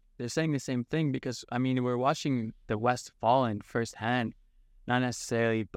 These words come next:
about, like, political power, but just, like, ideologies, like,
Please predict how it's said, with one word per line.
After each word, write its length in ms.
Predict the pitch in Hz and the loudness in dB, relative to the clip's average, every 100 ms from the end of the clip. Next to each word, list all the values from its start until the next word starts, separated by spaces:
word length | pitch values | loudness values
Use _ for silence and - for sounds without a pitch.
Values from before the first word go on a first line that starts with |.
| - | -10
about, 360 | 101 101 107 | -2 0 0
like, 220 | 101 98 - _ _ - | -2 -8 -10 _ _ -14
political 420 | 101 117 151 131 | -2 0 2 0
power, 320 | - 104 104 | 0 0 0
but 180 | 101 104 | -2 -4
just, 160 | - - | -2 -2
like, 220 | 110 - _ _ _ 123 | -2 -6 _ _ _ -2
ideologies, 1000 | 113 107 117 135 143 139 143 143 139 120 | 0 2 2 0 -2 -2 0 0 -2 -2
like, 300 | 107 101 | -2 -2